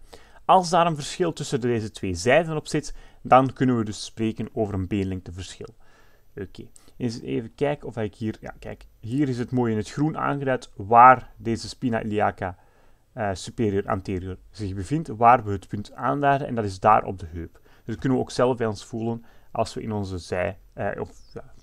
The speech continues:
vooraan, in onze, vooraan, onderaan, rechts, in onze buik kunnen gaan voelen. Oké. Goed.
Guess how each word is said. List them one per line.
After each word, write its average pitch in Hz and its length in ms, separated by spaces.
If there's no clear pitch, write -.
vooraan, 104 600
in 113 220
onze, 98 600
vooraan, 120 420
onderaan, 110 500
rechts, - 420
in 117 200
onze 98 460
buik 95 460
kunnen 95 380
gaan 92 200
voelen. 92 400
Oké. 127 300
Goed. - 440